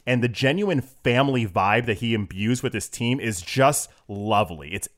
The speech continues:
indie developers like this that I feel are the, the heart of the gaming industry, in my opinion.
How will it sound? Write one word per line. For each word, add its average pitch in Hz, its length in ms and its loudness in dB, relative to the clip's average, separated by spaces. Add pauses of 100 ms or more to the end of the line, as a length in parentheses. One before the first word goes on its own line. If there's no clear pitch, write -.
(100)
indie 185 260 0
developers 87 640 -6
like 101 280 -6
this 127 340 2 (300)
that 104 200 0
I 117 200 2
feel 123 260 0
are 110 240 2
the, 92 400 -2
the 98 100 0
heart - 540 2
of 107 160 -2
the 107 80 -4
gaming 113 600 -2
industry, 156 440 -2
in 160 100 -4
my 165 140 2
opinion. 180 500 -4